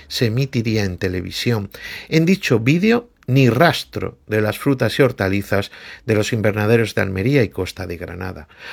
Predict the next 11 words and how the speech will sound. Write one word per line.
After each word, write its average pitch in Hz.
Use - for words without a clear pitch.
A 175
la 170
conclusión 175
del 185
acto 202
me 110
acerqué 123
y 135
se -
lo 98
dije, 208